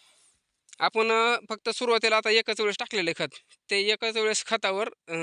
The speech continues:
दरवर्षीप्रमाणे जशी, अ, जून, <clears throat> जूनमध्ये जशी बाग तयार होते, पाऊस पडल्याच्या नंतर जूनमध्ये जशी,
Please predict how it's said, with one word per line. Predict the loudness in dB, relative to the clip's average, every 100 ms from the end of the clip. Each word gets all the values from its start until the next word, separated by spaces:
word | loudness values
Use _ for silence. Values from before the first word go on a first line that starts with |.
| -2
दरवर्षीप्रमाणे | 2 2 2 0 0 2 2 0 -4 -14 -20 -14
जशी, | -4 2 2
अ, | 2 -2 -4 -2
जून, | 0 0 -2 0
<clears throat> | 0 0 -4 _ -20 -20 -12
जूनमध्ये | -2 2 2 2 2
जशी | -2
बाग | 2 0 2
तयार | -2 -2
होते, | -2 -6 -6 _ _ _ _ _ _ _ _ _ -16 -16 -16 -20 -20 -8 4
पाऊस | 6 6 2
पडल्याच्या | 2 4 2
नंतर | 2 2 0
जूनमध्ये | 2 4 2 2
जशी, | 0